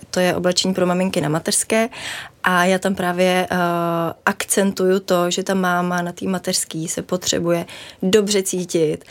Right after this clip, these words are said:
cítit se žensky a cítit se krásně, aby tam mohla být potom pro tu rodinu. Že to je stěžejní.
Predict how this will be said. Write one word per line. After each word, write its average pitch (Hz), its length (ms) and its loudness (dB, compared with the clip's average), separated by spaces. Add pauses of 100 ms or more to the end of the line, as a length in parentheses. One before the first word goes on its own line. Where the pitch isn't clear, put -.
(160)
cítit 185 260 -2
se 190 180 0
žensky 175 680 0
a 180 100 -4
cítit - 280 -4
se 196 100 0
krásně, 175 760 2
aby 175 280 0 (300)
tam 190 140 2
mohla 175 320 0
být 185 160 -2
potom 175 240 -2
pro 175 120 0
tu 190 140 -2
rodinu. 170 380 0 (400)
Že 165 100 -6
to - 120 -6
je 180 40 -4
stěžejní. 170 680 -2